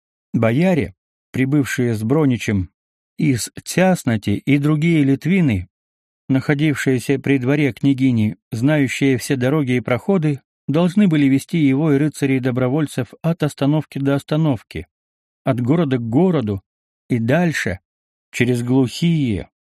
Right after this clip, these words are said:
необозримые лесные пространства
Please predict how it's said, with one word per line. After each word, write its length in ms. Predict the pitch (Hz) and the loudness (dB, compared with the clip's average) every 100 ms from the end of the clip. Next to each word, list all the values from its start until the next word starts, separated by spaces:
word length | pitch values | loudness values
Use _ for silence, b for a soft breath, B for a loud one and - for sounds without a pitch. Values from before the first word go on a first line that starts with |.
| - | -2
необозримые 840 | 160 156 143 139 135 185 151 139 | 0 2 0 0 2 2 4 4
лесные 480 | 139 135 - 175 151 | 2 0 0 0 0
пространства 920 | - 127 - 156 160 - - 123 104 | -2 -4 -2 -2 -2 -2 -4 -2 -4